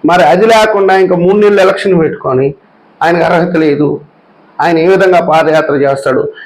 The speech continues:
నిన్న ఒకడు అంటాడు, వాడెవడో పేరు కూడా నాకు తెలియదు, మా వాడే,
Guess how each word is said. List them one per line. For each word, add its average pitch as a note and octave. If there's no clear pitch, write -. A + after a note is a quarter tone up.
నిన్న E3+
ఒకడు D3
అంటాడు, F3
వాడెవడో F3
పేరు F#3
కూడా F#3+
నాకు F3+
తెలియదు, D3+
మా D3+
వాడే, D#3